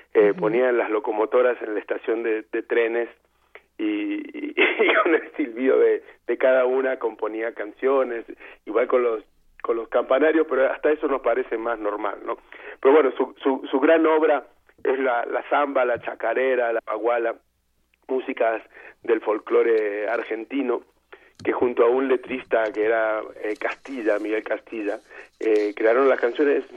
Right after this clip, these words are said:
Speaker 1: acaso más famosas que le hemos oído a, a muchísima gente, a,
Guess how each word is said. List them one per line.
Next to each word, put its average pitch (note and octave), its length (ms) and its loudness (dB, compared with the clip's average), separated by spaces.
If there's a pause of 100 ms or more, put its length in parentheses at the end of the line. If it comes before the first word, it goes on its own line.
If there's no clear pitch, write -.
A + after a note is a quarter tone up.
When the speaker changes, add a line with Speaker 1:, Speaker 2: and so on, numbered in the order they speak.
(320)
Speaker 1:
acaso C#3 280 -4
más D3 220 0
famosas C#3+ 600 0
que B2+ 100 -6
le A#2+ 80 2
hemos B2 240 -4
oído A#2 440 0
a, A2 160 -2 (520)
a A#2+ 100 -2
muchísima A#2 540 -4
gente, A#2 520 0
a, A2+ 140 0